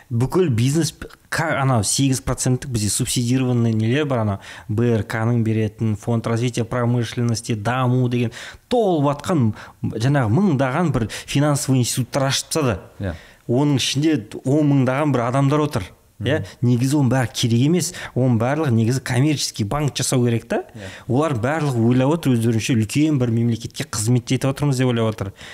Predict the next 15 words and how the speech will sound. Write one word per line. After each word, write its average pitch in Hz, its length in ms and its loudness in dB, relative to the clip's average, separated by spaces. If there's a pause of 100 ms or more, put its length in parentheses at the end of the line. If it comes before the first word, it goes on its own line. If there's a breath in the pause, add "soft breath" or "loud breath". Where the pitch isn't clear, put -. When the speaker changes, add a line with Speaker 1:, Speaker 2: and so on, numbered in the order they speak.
(120)
Speaker 1:
Негізі 120 340 2
олардың 117 340 2
барлығын 120 520 0 (1160 loud breath)
лишний 139 420 2
зат, 101 280 0
иә. 165 140 2 (320 loud breath)
Тек 165 220 -4
қана 131 320 0
инфляцияны 120 640 0
ұстай 117 300 -2
алмағаннан 110 580 2
кейін 120 180 0 (280 loud breath)
сен 101 240 -2
бәйтеректі 110 800 -2
аштың, - 340 -4